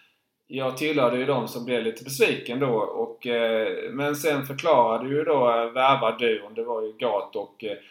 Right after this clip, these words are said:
Johan Lindbom som var, fortfarande var i K I K då, att det är en,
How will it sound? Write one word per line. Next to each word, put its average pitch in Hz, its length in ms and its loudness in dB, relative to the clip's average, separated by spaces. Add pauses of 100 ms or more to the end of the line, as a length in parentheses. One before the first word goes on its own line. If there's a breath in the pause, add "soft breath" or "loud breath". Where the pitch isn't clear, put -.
(260 loud breath)
Johan 117 320 -2
Lindbom 131 460 -2
som 117 140 -10
var, 110 120 -6
fortfarande 139 400 -4
var 117 180 0
i 107 40 -6
K 123 260 -4
I - 20 -6
K 113 140 -8
då, 110 200 -2
att 104 300 -6
det 113 100 -4
är 110 380 -2
en, 113 260 -6